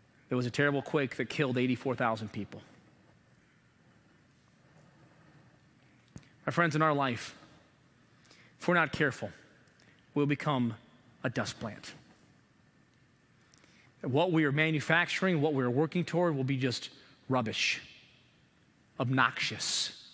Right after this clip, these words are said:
to breathe, work to remove. Yet as we close, I want to remind you of one amazing truth from the Word of God. Because God says this.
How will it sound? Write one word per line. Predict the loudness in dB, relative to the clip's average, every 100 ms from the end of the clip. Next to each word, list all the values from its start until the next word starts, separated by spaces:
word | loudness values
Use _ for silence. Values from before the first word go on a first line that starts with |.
| -6
to |
breathe, | -4 0 2 2 0 -6 -12 -16 -20 _ _ _ _ _ _ _ _ _ _ _ _ _ _
work | 2 4 4 0
to | 0
remove. | 2 2 0 -2 -4 -8 -12 -16 -20 _ _ _ _ _ _ _ _ _ _ _ -2
Yet | 2
as | 2 0
we |
close, | -4 -4 -4 -4 -6 -8 -10 -10 -10 -14 -20 -20 -20 -20 -20 -20 _ -2
I |
want | 0
to | 2
remind | 2 2 2 2
you | 2
of | 0 0
one | 0 2 0 -4 -10 -20 -20 -20 -20 _ -4
amazing | 0 0 0 -2 -4
truth | -2 -2
from | -2
the | -2
Word | -4
of | -4
God. | -6 -6 -10 -14 -20 _ _ _ _ _ _ _ _ _ _ _ _ _ _ -20 -10
Because | -4 -2 0
God | 0 0 -2
says | -4 -4
this. | -6 -8 -8 -10